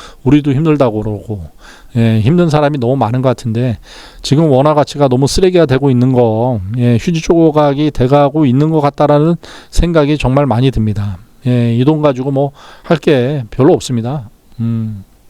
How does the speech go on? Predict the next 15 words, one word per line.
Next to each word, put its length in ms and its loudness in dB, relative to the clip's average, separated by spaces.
정말 440 2
궁금한 540 2
게 320 2
온 300 2
사방에 680 0
돌아다녀 560 0
보면은 560 -2
그렇게 760 -2
많은 260 -2
아파트를 640 -2
지어대고 600 0
그렇게 540 0
많은 260 0
지식산업센터들을 1080 -4
지어대는데 800 0